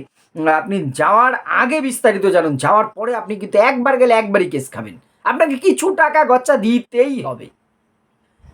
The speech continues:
আর কি? আর, আহ, যে বা যারা এগুলো একটু বোঝে, তাদের সাথে কনসাল্ট করুন। একা যাবেন না, কাউকে অন্তত নিয়ে যান, দল বেঁধে যান, মিছিল করে নয়, অন্তত কয়েকজন মিলে যান। আর কোনো রকম অ্যাডভান্স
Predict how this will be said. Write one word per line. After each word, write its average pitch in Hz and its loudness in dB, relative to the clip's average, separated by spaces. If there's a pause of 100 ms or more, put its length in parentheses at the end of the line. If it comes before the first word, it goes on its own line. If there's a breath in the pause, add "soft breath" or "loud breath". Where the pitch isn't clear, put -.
(200)
আর 208 0 (100)
কি? 247 0 (1120)
আর, 175 2 (460)
আহ, 147 2 (240)
যে 254 4
বা 247 2
যারা 214 2
এগুলো 208 2 (580)
একটু 190 -4 (160)
বোঝে, 214 2 (280)
তাদের 165 -6
সাথে 202 -8 (160)
কনসাল্ট 135 -8
করুন। 170 -10 (420)
একা 285 0 (140)
যাবেন 170 2
না, 127 -4
কাউকে 185 0
অন্তত 202 -6
নিয়ে 185 0
যান, 208 2
দল 156 2
বেঁধে 139 -6
যান, 92 -16 (420)
মিছিল 139 -8
করে 120 -6
নয়, 101 -16
অন্তত 117 -10 (100)
কয়েকজন 151 -6 (100)
মিলে 113 -8
যান। - -20 (440)
আর 127 -6 (360)
কোনো 254 -6 (160)
রকম 208 -2
অ্যাডভান্স 123 -10